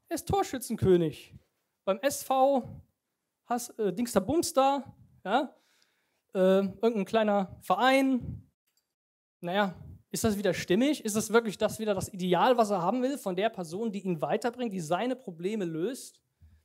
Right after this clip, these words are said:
Nee, ist es nicht. Also auch müsst ihr auch mal untersuchen,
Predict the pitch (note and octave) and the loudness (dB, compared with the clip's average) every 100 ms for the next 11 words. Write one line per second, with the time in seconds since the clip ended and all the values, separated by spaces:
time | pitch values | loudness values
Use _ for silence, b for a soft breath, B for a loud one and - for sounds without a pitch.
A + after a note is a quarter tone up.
0 | _ _ _ E3 F#3 F#3 G3 G#3 - E3+ | _ _ _ -12 -8 -4 2 2 2 -2
1 | F3+ E3+ F#3 F#3 G#3+ A3 G#3 F#3+ F3+ E3 | -4 -2 -2 0 -2 -4 -4 -2 -2 -4
2 | D#3+ C4+ C4 C4 B3 | -4 -6 -4 -4 -6